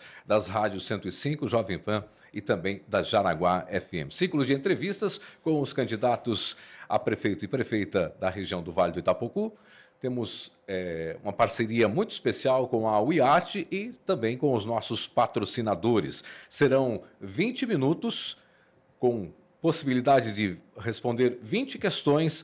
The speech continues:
a partir de agora. E nós recebemos o candidato de Schroeder, Oswaldo Iurque, que está conosco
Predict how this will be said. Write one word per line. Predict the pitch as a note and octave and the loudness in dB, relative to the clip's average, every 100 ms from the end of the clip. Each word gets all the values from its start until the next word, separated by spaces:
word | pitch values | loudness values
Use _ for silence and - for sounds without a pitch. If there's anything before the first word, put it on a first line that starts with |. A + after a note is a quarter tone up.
| - - | -10 -6
a | |
partir | C#3+ D#3 - D3+ | 0 2 2 0
de | D#3+ | 2
agora. | D3 C3+ E2 - - | 6 6 6 2 -6
E | |
nós | A3 C3+ | -2 0
recebemos | C3+ - C#3 A#2 B2 B2 | 2 0 2 2 2 -2
o | - - | -4 -10
candidato | - B2+ A2+ C#3 B2+ B2+ | 0 0 2 2 2 0
de | A#2+ A#2+ - | 0 -2 -2
Schroeder, | - - A#2+ F#3+ A#2 F2+ C#2 - _ _ _ - | -10 -2 4 4 4 2 0 -14 _ _ _ -12
Oswaldo | D#2 F#2 F3 F#3 E3+ E3+ - | -2 6 6 6 4 0 2
Iurque, | C#3 F#3+ F3+ - - - - _ | 4 6 4 0 -14 -18 -20 _
que | A#2+ | -6
está | - A#2 | 0 0
conosco | - C#3+ B2 D3+ D#3 G3+ | 4 4 4 2 0 -4